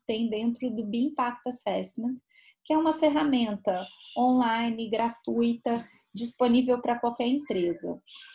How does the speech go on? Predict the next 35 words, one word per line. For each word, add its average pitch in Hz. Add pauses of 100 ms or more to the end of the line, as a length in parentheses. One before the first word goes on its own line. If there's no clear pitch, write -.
Pra 247
se 254
tornar 262
empresa 214
B, 226
a 220
empresa 233
precisa 240
passar 226
por 214
um 233
processo 294
e 294
comprovar 311
essas 254
suas 240
métricas, 233 (640)
é, 202
dentro 240
do 220
pilar 196 (360)
de 214
governança. 208 (380)
Então, 202
como 208
eu 202
falei, 190
institucionalização 214
da 247
sua 214
visão, 196
da 185
sua 196
missão, 196 (560)
é, 180